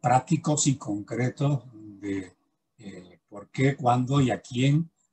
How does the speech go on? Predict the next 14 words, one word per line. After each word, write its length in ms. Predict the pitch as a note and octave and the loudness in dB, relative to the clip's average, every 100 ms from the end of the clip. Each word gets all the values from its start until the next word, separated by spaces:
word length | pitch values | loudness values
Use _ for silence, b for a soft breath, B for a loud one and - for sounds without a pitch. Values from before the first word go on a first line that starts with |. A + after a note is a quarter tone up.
| _ | _
se 220 | - C#3+ | -4 0
le 120 | B2 | 0
administra 680 | A#2+ A2+ A2+ A#2 A2+ - C3 | 0 -2 -4 -4 -4 -2 -2
terapia 500 | - A2+ A2 A#2+ A#2 | 0 -4 -2 -2 -2
hormonal 420 | A2+ G#2 G2+ G#2 | -2 -6 -2 0
de 80 | G#2 | 0
la 120 | G2 | -4
menopausia. 640 | F#2 - - A2 F#2 - - _ _ - b b b _ _ _ | -6 -12 -6 -4 -4 -8 -10 _ _ -20 b b b _ _ _
Nosotros 400 | C#3+ C#3+ D#3+ F#3 | 0 2 2 6
en 100 | D#3+ | 8
España 380 | D3+ E3+ F3 F#3 | 6 6 4 2
publicamos 680 | C#3 C3 - C#3 C3 B2 - | 0 -2 4 6 6 4 2
hace 260 | B2 - A#2+ | -2 -2 -6
un, 340 | A#2 A2+ A2+ | -6 -14 -18